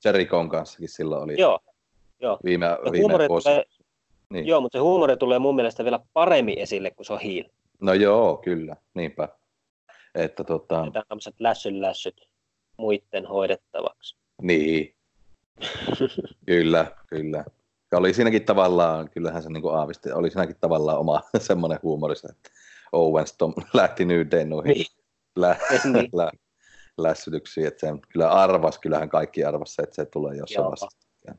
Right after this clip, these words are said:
Speaker 2: Kyllä,
Speaker 1: Tulikin
Speaker 2: kyllä,
Speaker 1: aika
Speaker 2: joo.
Speaker 1: pian, <clears throat> pian vaan sitten, että
Speaker 2: Joo, niin tuli.
Speaker 1: ei
Speaker 2: Yllättävän,
Speaker 1: siinä mitään.
Speaker 2: yllättävän pian, joo, kyllä. Siis
Speaker 1: Et
Speaker 2: totta
Speaker 1: kyllä
Speaker 2: kai
Speaker 1: se on
Speaker 2: piti
Speaker 1: tämmösiä
Speaker 2: mie-, järjellä miettii, niin totta kai ne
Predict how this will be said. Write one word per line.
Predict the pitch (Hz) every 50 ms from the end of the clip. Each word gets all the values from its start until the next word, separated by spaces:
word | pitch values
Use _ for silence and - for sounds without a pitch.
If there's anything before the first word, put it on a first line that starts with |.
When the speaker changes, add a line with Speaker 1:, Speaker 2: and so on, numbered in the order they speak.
| _ _ _ _ -
Speaker 2:
Kyllä, | 98 95 95 107 127 143
Speaker 1:
Tulikin | 135 107 107 104
Speaker 2:
kyllä, | 117 117
Speaker 1:
aika | 117 - 123 120
Speaker 2:
joo. | -
Speaker 1:
pian, | 135 117 104 98 95 - _ - - 196 180
<clears throat> | 143 131 117 -
pian | - 139 117 98 92 85 73
vaan | 80 76 76 71
sitten, | - - _ _ - -
että | - _ - - _ - 185
Speaker 2:
Joo, | 233 277 254 160 143
niin | 175 202 170 127 127
tuli. | 147 135 107
Speaker 1:
ei | 95 85 - _ _ _ -
Speaker 2:
Yllättävän, | 98 87 87 -
Speaker 1:
siinä | - 98 92
mitään. | 90 - - - _ - - _ _ _ _ -
Speaker 2:
yllättävän | - - _ - 123 123 120
pian, | 120 123 110 95 98 113
joo, | 117 101 98 - _ _ _
kyllä. | - 110 104 101 - _ _ _ - - - - - - -
Siis | - 104 101 -
Speaker 1:
Et | - 95 95 90 -
Speaker 2:
totta | - 107 - -
Speaker 1:
kyllä | 117 98 123
Speaker 2:
kai | 117 113
Speaker 1:
se | 113 117
on | -
Speaker 2:
piti | - 120 113
Speaker 1:
tämmösiä | 110 104 - 147 147 147
Speaker 2:
mie-, | 147 131
järjellä | 151 151 151 143 135 139
miettii, | 143 143 147 143 139 131 - - 131
niin | 127 120
totta | 131 131 - - 135
kai | 117 135 127 131 - - - -
ne | 117 120 117 101